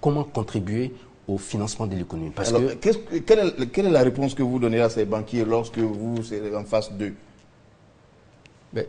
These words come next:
Speaker 1: je leur dirais que, messieurs, le financement de l'économie, c'est entre vos mains. Ça, c'est un. Ils me diront, oui, mais les risques,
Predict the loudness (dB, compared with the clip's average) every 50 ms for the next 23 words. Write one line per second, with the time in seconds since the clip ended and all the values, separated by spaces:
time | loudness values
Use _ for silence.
0 | -8 -6 -2 0 2 2 2 2 0 -2 0 0 0 0 0 -2 0 0 -2 -4
1 | -10 -16 -20 -20 -20 -20 -20 -20 -20 -20 -20 -20 -20 -20 _ _ _ _ _ -4
2 | -2 0 0 -2 -2 -2 -2 -2 -2 -4 -10 -16 -20 -20 -20 -20 -12 -4 -4 -4
3 | -4 -2 -2 -2 -2 0 -2 -2 0 0 0 -2 -2 -4 -4 -4 -2 -4 -4 -6
4 | -4 -6 -6 -4 -6 -8 -6 -6 -6 -4 -6 -6 -6 -6 -10 -10 -14 -20 -20 -20
5 | -14 -10 -8 -8 -4 -4 -6 -6 -6 -10 -12 -12 -16 -20 -20 -20 -20 -20 -20 -20
6 | -20 -20 -20 -20 -20 -20 -18 -4 0 0 2 2 2 0 0 0 0 -2 0 0
7 | 0 0 0 0 0 0 0 0 0 -4 -6 -10 -18 -20 -20 -20 -20 -20 -14 -6
8 | 0 0 0 2 2 0 0 -2